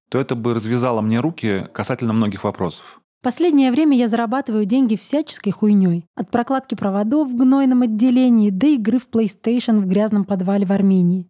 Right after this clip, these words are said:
Speaker 2: Без всего этого можно обойтись.
Speaker 1: Я сижу в грязном подвале, как вебкамщица, играю в PlayStation. Какие у меня планы?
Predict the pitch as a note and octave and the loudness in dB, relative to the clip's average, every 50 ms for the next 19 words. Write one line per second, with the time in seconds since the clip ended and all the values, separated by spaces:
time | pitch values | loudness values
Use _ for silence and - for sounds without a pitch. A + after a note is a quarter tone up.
0 | _ _ A3 A3+ G#3 - - - C4+ C#4+ C#4+ C#4 C4+ C4+ A#3 A#3 A3 A3 A3+ A3+ | _ _ -2 -2 -2 -2 -2 -2 0 0 2 0 -2 -2 0 0 2 2 2 2
1 | A#3 A#3+ A#3 G#3+ G3+ G3+ G3 F3+ G3 G3+ G3+ G3+ - G#3 G#3+ - - _ _ _ | 2 0 0 0 0 -2 0 -2 -2 -2 -4 -4 -6 -10 -12 -12 -14 _ _ _
2 | _ - G2+ B2+ C#3+ D3 C#3+ - - G#2+ G2+ F#2 G#2+ C3+ D#3 D#3+ D#3 D3+ C#3 - | _ -6 -4 -2 -2 -2 -4 -4 -4 -4 -4 -2 -2 -2 0 0 -2 -4 -6 -12
3 | _ _ - - - A2 A2+ C3 D3 D3+ D3+ B2+ A2+ G#2+ G#2 G2 F#2 - F#2 F2 | _ _ -18 -8 -4 -2 0 0 0 -2 -2 -4 -6 -8 -8 -8 -8 -6 -8 -6
4 | F2 F#2 F#2+ A2 B2+ C#3 C#3+ C#3+ C3+ C3 - - G#2 A#2+ C3 C3 - - A2 A2+ | -4 -4 -2 -2 -2 -2 -2 -4 -4 -6 -6 -6 -4 -4 -4 -4 -6 -8 -8 -8
5 | A2+ - - G#2 A2 A#2 A2+ G#2+ G2+ - F#2+ - - G#2+ G2+ G2+ G#2 - _ _ | -8 -6 -6 -4 -4 -4 -4 -6 -8 -10 -10 -8 -6 -6 -6 -6 -6 -10 _ _
6 | _ _ _ _ _ _ _ F#2 F2 E2+ F#2+ G#2+ A#2 A#2+ A2+ A#2 - F#2+ F#2 E2 | _ _ _ _ _ _ _ -12 -8 -4 -2 -2 -2 -2 -4 -6 -6 -8 -8 -8
7 | - - F#2+ G2 G2 F#2 - - G2 F#2 F#2 F2+ - _ _ _ _ _ _ - | -8 -6 -4 -4 -4 -4 -6 -8 -10 -10 -10 -12 -16 _ _ _ _ _ _ -16
8 | - F#2+ - A#2 G#2+ A2 A2 G#2 - A#2+ C#3 D#3+ F3 D#3+ B2+ A2 | -14 -8 -6 -4 -2 -2 -2 -2 -2 -2 -2 -2 -2 -4 -6 -6